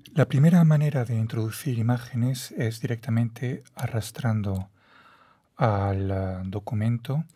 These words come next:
nuevas imágenes y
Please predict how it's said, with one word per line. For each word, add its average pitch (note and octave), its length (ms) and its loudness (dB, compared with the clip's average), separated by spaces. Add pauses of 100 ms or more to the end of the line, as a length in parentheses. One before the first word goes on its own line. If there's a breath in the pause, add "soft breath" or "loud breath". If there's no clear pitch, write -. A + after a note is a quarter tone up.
(800 soft breath)
nuevas G#2 560 0
imágenes C#3 720 0 (100)
y D3 380 2